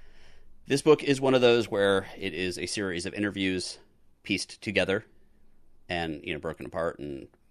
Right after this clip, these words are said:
with a few paragraphs in between things to guide you through the interviews. Um,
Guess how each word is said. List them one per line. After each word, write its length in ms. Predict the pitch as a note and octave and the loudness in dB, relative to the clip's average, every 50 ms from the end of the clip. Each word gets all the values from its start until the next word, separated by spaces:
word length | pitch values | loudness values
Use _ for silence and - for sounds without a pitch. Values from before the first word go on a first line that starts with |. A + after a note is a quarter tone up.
| _ _ _ _ | _ _ _ _
with 200 | - F2 E2 - _ _ _ _ _ _ _ _ _ - | -10 -10 -10 -10 _ _ _ _ _ _ _ _ _ -14
a 60 | E2+ | -8
few 160 | - F2+ E2+ | -6 -6 -6
paragraphs 480 | - F#2 E2 D#2+ D#2+ E2 D#2+ D#2+ - - | -4 -4 -4 -4 -2 -2 -2 -2 -4 -4
in 100 | E2+ D#2+ | -8 -8
between 320 | D2+ - - F2 E2 D#2+ | -8 -6 -6 -4 -4 -4
things 380 | D2+ E2 D#2+ D#2 D#2 D#2+ - - | -4 -4 -4 -4 -4 -6 -8 -10
to 320 | - E2 D2+ D2 C#2+ C2+ - _ _ _ | -10 -10 -10 -10 -10 -12 -14 _ _ _
guide 280 | - E2 E2+ F2 E2 E2 | -2 0 0 0 0 -2
you 160 | F#2+ F#2+ F2+ | -4 -4 -4
through 180 | - G2 F#2+ F2+ | -6 -6 -6 -4
the 100 | G2+ G#2 | -2 -2
interviews. 520 | G#2+ G#2 G#2+ A#2 A#2 A#2 A2+ - - - - _ _ _ _ - - | -2 -2 -2 -2 -2 -2 -4 -6 -10 -18 -20 _ _ _ _ -14 -10
Um, 320 | E2+ D#2 D#2 D#2+ F2 - | -10 -10 -8 -10 -12 -14